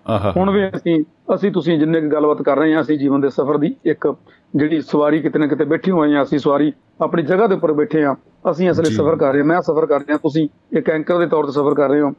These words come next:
Speaker 1: ਜੀ।
Speaker 2: ਜਿਹੜੇ ਸਾਡੇ ਸ-, ਸਤਿਕਾਰਯੋਗ ਰੱਬ ਵਰਗੇ ਸਰੋਤੇ ਇਸ ਲਈ ਸਾਨੂੰ ਸੁਣ ਰਹੇ ਆ, ਜਿੰਨੇ ਵੀ ਹੈਗੇ ਆ,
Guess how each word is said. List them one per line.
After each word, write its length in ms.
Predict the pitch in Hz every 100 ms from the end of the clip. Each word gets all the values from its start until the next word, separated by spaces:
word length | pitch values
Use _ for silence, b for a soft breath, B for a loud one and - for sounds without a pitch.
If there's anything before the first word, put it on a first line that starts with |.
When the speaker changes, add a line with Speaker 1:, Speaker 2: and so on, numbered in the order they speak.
| -
Speaker 1:
ਜੀ। 240 | 104 104 92
Speaker 2:
ਜਿਹੜੇ 160 | 170
ਸਾਡੇ 220 | 165 160 165
ਸ-, 140 | 165 - - 233
ਸਤਿਕਾਰਯੋਗ 680 | - - 165 151 156 156 147
ਰੱਬ 180 | 139 135
ਵਰਗੇ 240 | 143 147
ਸਰੋਤੇ 340 | 131 147 -
ਇਸ 140 | 147 143
ਲਈ 100 | 135
ਸਾਨੂੰ 240 | 139 143
ਸੁਣ 240 | 139 135 143
ਰਹੇ 180 | 165
ਆ, 100 | 139 - _ -
ਜਿੰਨੇ 360 | 165 180 190 185
ਵੀ 120 | 151
ਹੈਗੇ 240 | 131
ਆ, 80 | 139